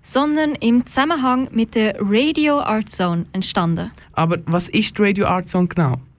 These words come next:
Speaker 1: Die Radio Art Zone ist ein Projekt aus dem Luxemburgischen, das noch bis zum fünfundzwanzigsten September online ist. Das Programm vom Radiosender besteht aus zwei Teilen.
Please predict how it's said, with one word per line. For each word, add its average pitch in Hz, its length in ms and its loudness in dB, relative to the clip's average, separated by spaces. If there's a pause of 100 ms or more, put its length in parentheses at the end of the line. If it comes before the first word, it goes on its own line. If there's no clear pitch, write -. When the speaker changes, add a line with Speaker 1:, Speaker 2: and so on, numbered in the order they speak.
(480)
Speaker 1:
Die - 100 -2
Radio 330 260 2
Art 262 320 0
Zone 269 480 0
ist 226 120 -2
ein 247 140 -2
Projekt 233 400 0
aus - 140 -4
dem 233 160 4 (120)
Luxemburgischen, 247 1000 0 (340)
das 247 100 2
noch 285 120 4
bis 277 120 0
zum 277 140 2
fünfundzwanzigsten 277 760 0
September 208 680 2
online 196 540 4
ist. - 220 -8 (560)
Das 240 160 0
Programm 254 400 2
vom 302 160 2
Radiosender 233 600 4
besteht 208 380 0
aus 190 260 -2
zwei 196 300 0
Teilen. - 320 -6